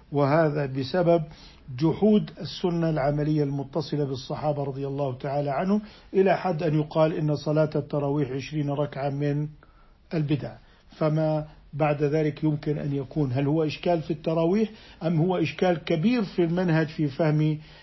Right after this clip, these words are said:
آه، كليات الشريعة وأدلتها؟ هذا أدى إلى مثل هذه الأفهام المغلوطة، ذلك لأن هؤلاء دخلوا على الاجتهاد في أدلة الشريعة من باب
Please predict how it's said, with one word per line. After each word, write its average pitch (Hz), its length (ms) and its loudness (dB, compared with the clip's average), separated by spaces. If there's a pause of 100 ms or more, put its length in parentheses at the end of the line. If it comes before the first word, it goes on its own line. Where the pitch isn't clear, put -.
(140)
آه، 147 380 0
كليات 170 640 4
الشريعة 160 540 2
وأدلتها؟ 147 840 2 (260)
هذا 202 640 6
أدى 180 380 2
إلى 160 440 2
مثل 151 320 -2
هذه 139 640 0 (400)
الأفهام 175 800 2 (120)
المغلوطة، 160 720 0 (320)
ذلك 160 380 0
لأن 151 300 -4
هؤلاء 147 680 -4
دخلوا 156 600 0 (760)
على 175 460 6
الاجتهاد 180 760 4
في 196 200 6
أدلة 202 380 4
الشريعة 214 500 0
من 175 220 0
باب 214 340 8